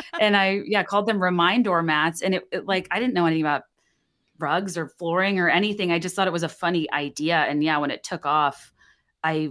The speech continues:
Speaker 2: was scrambling, and it was kind of the ride of a life,
Speaker 1: That's a-,
Speaker 2: lifetime, rather.
Speaker 1: that's amazing. How, how, how, when was that? How many years ago was that?
Speaker 2: That was in twenty fourteen.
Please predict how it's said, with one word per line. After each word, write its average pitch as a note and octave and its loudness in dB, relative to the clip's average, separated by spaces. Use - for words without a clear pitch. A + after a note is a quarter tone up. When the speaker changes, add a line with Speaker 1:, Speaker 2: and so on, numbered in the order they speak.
Speaker 2:
was F3 -6
scrambling, D#3+ 2
and E3 4
it D3+ 0
was D#3+ -2
kind F3+ 0
of G3 -2
the E3 -2
ride D3 2
of E3 -2
a - -2
life, D#3 -2
Speaker 1:
That's G#3+ -12
a-, - 0
Speaker 2:
lifetime, - -4
rather. G#3+ -6
Speaker 1:
that's - -14
amazing. F#3+ -10
How, C4 0
how, C4 -4
how, G#3 -10
when A#3+ -10
was A3+ -10
that? - -16
How G3+ -14
many A3+ -12
years G#3 -12
ago F#3 -18
was - -20
that? - -20
Speaker 2:
That A#3 -2
was D4+ 0
in G#4+ 0
twenty B3 0
fourteen. F#3 -2